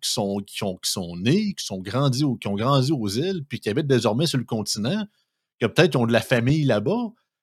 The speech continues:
mais là, simplement pour aller voir leur famille, même s'ils sont pas s-,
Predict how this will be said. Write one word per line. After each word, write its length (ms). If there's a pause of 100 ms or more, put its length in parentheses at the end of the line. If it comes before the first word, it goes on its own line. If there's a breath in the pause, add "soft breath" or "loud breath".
(120)
mais 100
là, 140
simplement 400
pour 160
aller 160
voir 260
leur 220
famille, 560
même 200
s'ils 140
sont 180
pas 220
s-, 240